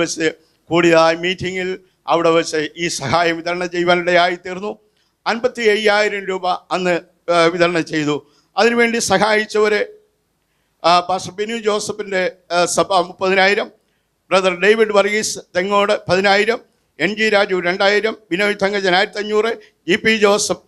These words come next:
അയ്യായിരം, എം എസ് മാത്യു ആയിരം, ബ്രദർ, ആ, സാം ബി എസ് രണ്ടായിരം, അങ്കമാലി എ ജി മൂവായിരം. അൻപത്തിനാലായിരത്തി അഞ്ഞൂറ് രൂപ കിട്ടി, അമ്പത്തയ്യായിരം രൂപ കൊടുത്തു. Praise the Lord. ഇത്രത്തോളം കാര്യങ്ങൾ ദൈവമായ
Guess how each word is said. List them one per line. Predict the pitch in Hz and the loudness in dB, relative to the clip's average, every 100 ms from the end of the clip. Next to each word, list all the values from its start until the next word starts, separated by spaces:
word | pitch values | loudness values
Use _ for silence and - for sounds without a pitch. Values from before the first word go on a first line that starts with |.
| 160 | 0
അയ്യായിരം, | 202 202 214 220 226 - _ 151 | 2 2 2 -2 -6 -14 _ -8
എം | 208 214 | -6 -6
എസ് | 180 202 | -4 -4
മാത്യു | 190 190 185 175 | -4 0 2 4
ആയിരം, | 202 208 160 - _ 160 | 2 -2 -6 -10 _ -4
ബ്രദർ, | 196 180 165 _ _ _ 147 | 0 0 -4 _ _ _ 2
ആ, | 165 160 - | 2 0 0
സാം | 190 220 214 | 0 0 -2
ബി | 208 208 | 0 0
എസ് | 202 180 | -2 -4
രണ്ടായിരം, | 208 202 214 220 220 - _ - | 0 2 2 0 -6 -10 _ -6
അങ്കമാലി | 180 202 202 190 190 190 | -2 0 0 2 2 0
എ | 180 | -2
ജി | 180 | -4
മൂവായിരം. | 175 151 127 - _ _ _ 147 - _ _ - | 2 2 2 -6 _ _ _ -20 -20 _ _ -4
അൻപത്തിനാലായിരത്തി | 175 202 202 185 185 185 180 180 170 | -2 -2 -6 -2 2 2 2 -2 -4
അഞ്ഞൂറ് | 185 190 185 | -2 -4 -2
രൂപ | 185 180 | -2 -2
കിട്ടി, | 185 208 214 _ _ _ _ 151 | -6 -8 -12 _ _ _ _ -4
അമ്പത്തയ്യായിരം | 170 175 175 170 170 156 156 | 0 0 2 2 2 0 -2
രൂപ | 156 147 | -2 -2
കൊടുത്തു. | 139 131 - - _ - _ 151 | -4 -8 -10 -20 _ -20 _ -4
Praise | 143 | -2
the | 135 | -2
Lord. | 104 - _ _ - | -4 -6 _ _ -8
ഇത്രത്തോളം | 190 185 196 202 196 190 | -6 0 2 4 2 2
കാര്യങ്ങൾ | 185 190 190 185 | 0 -2 -6 -4
ദൈവമായ | 180 180 170 | -4 -2 -2